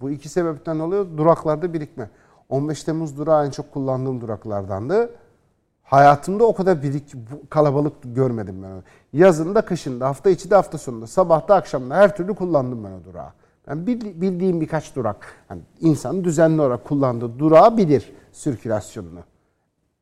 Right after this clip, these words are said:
Hiç görmediğim kadar kalabalık görüyorum ben o durağı. Zaten otobüsler ağzına kadar tıklım tıklım geliyor. Ha, anlat bunu şimdi İstanbul. Bunu bu İstanbul Büyükşehir Belediyesi mahvetti. Otobüsleri, metroları, metrobüsleri pislik, rezalet içinde zaten.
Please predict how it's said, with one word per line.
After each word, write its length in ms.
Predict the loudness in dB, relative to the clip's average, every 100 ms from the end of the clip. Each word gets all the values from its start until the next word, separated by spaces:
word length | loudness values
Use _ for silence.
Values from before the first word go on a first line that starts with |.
| _ _ _ _ _
Hiç 400 | -8 -8 -14 2
görmediğim 460 | 6 6 4 -4 -6
kadar 240 | -4 0
kalabalık 460 | 0 0 -2 -8 -6
görüyorum 360 | -6 -6 -8
ben 100 | -12
o 120 | -16
durağı. 280 | -16 -18 -18 -6
Zaten 280 | -4 -2 -4
otobüsler 440 | -4 -6 -4 -4 2
ağzına 480 | 8 10 10 6 -2
kadar 260 | -6 -8 -10
tıklım 240 | -14 -14
tıklım 360 | -16 -20 -20 -20
geliyor. 400 | -20 -16 -16 -16 _ _ _ _
Ha, 140 | -4 2
anlat 420 | 4 4 4 0
bunu 120 | -8
şimdi 220 | -8 -16
İstanbul. 420 | -18 -14 -12 -12 -20 _ _ _ -6
Bunu 460 | 2 2 2 -2
bu 200 | -2 -2 -2
İstanbul 420 | -6 4 4 4
Büyükşehir 360 | -4 -2 -4 -2
Belediyesi 640 | -6 -6 -8 -6 -6 -6 -8 _ _ _ _ _ 0
mahvetti. 680 | 8 8 8 -2 -8 -10 -6
Otobüsleri, 640 | -4 -4 -6 -6 -10 -10 -6
metroları, 600 | -8 -6 -8 -8 -8 -10
metrobüsleri 560 | -12 -12 -14 -14 -16
pislik, 480 | -14 -14 -14 -20 -10
rezalet 440 | -8 -6 -6 -6
içinde 300 | -14 -20 -20
zaten. 420 | -16 -16 -14 -14